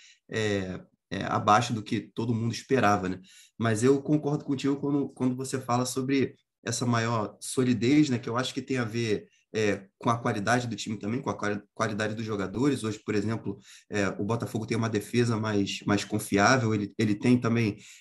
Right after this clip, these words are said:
oportunidade de tirar do, é, do banco de reserva jogadores que, que não tão assim num, numa disque-, discrepância técnica, o elenco tá um pouquinho mais, tá um pouco mais forte, tá um pouquinho mais equilibrado também,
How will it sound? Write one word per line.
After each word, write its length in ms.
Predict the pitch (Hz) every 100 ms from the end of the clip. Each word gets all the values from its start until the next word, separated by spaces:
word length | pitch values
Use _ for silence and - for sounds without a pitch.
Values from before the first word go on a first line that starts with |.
| -
oportunidade 680 | 104 123 120 120 117 120 113
de 80 |
tirar 440 | 113 - 123 120 139
do, 500 | 139 131 120 101 - 110
é, 240 | 104 98 -
do 100 | 117
banco 300 | 107 123 127
de 80 | 120
reserva 400 | 117 107 113 107
jogadores 560 | 107 117 107 117 110 -
que, 320 | 117 107 95 - - _
que 280 | - 113 - -
não 260 | 123 123 117
tão 160 | 123 123
assim 280 | 123 135
num, 360 | 123 120 107 104 - _ -
numa 220 | 120 117
disque-, 420 | 120 - 127 123 -
discrepância 840 | 117 120 - 117 - 127 147 127
técnica, 640 | 107 110 131 131 117 104
o 120 | 104 107
elenco 240 | 110 -
tá 80 | 113
um 80 | 113
pouquinho 340 | 101 - 117
mais, 300 | 117 104 98 - - - 101 -
tá 80 | 107
um 80 | 101
pouco 260 | 135 143
mais 140 | 127 104
forte, 460 | - 110 127 -
tá 80 | 117
um 80 | 107
pouquinho 400 | - 113 - 117
mais 160 | 113
equilibrado 560 | 104 104 101 95 98 101
também, 380 | - 95 104